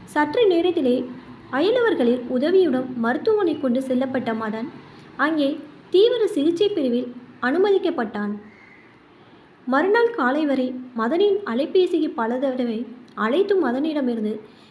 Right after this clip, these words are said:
எந்தவித பதிலும் வராததால் கவலையில் இருந்த மைதிலிக்கு அதிகாலையில் மதன் அழைப்பை ஏற்படுத்தியிருந்தான். தனக்கு விபத்து ஏற்பட்டு விட்டதாகவும்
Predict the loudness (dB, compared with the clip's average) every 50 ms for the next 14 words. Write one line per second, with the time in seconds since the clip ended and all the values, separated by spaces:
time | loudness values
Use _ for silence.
0 | -18 -8 -4 0 2 2 2 2 4 2 2 2 2 2 2 2 2 2 2 2
1 | 0 0 0 0 0 0 0 0 -2 -2 -2 -4 -6 -8 -12 -20 -20 -14 -6 -2
2 | 0 2 2 4 4 4 4 2 2 2 0 0 -2 -2 0 -2 -2 -2 0 -2
3 | -2 -2 -2 -2 -4 -4 -4 -8 -16 -20 -20 -20 -20 -20 -20 -20 -16 -6 -2 0
4 | 2 4 2 2 2 2 0 2 2 2 0 -2 -2 -6 -10 -14 -20 -20 -20 -14
5 | -6 -4 -2 0 2 2 2 0 0 0 0 0 0 0 0 0 -2 -2 -2 -4
6 | -4 -2 -2 -2 -4 -4 -4 -4 -4 -2 -4 -4 -2 -4 -4 -6 -6 -8 -12 -14
7 | -16 -20 -20 -20 -20 -20 -20 -20 -20 -20 -20 -20 -20 -20 -20 -18 -10 -6 -2 -2
8 | -2 0 0 -2 -2 -4 -4 -10 -8 -4 -4 -2 0 0 0 0 2 2 2 2
9 | 0 -2 -4 -4 -2 -2 -2 -4 -4 -4 -6 -6 -6 -8 -8 -8 -8 -8